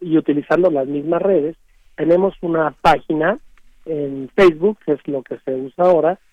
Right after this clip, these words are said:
que se llama Pensar y Comer Bien. Y es precisamente de lo que estamos platicando, ¿no? Es, el comer es un acto razonado. Entonces, pensar y comer bien, ustedes lo pueden buscar en Facebook.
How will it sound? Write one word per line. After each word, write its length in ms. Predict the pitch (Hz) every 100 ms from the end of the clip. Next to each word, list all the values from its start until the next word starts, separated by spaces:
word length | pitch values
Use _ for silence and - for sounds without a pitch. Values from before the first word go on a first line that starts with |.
| _ _ -
que 100 | 139
se 160 | - 143
llama 420 | 156 151 160 180 -
Pensar 420 | - 143 135 160 156
y 80 |
Comer 380 | - 139 139 139
Bien. 260 | 185 202 170 _ _ _ _ _ _ -
Y 140 | 170
es 60 | 180 -
precisamente 680 | 180 156 151 160 160 165
de 80 | 143
lo 120 | 127
que 120 | 117 131
estamos 280 | - 139 -
platicando, 600 | 135 - - 165 165 120
¿no? 220 | 151 - - _ _
Es, 140 | 170 - _ -
el 220 | 156 139
comer 280 | 156 170 170
es 100 | -
un 100 | 165
acto 240 | 151 - 143
razonado. 640 | 131 - 123 127 120 - -
Entonces, 220 | 143 160 - _ _ _ _
pensar 600 | 156 156 156 202 214 277 - -
y 100 | 180
comer 420 | - 143 151 143
bien, 400 | 143 165 220 311 _ -
ustedes 420 | 165 - 147 147
lo 100 | 135
pueden 340 | 131 139 143
buscar 500 | 123 - - 147 139 - _ _ _ _ -
en 160 | 143
Facebook. 480 | - 196 185 190 277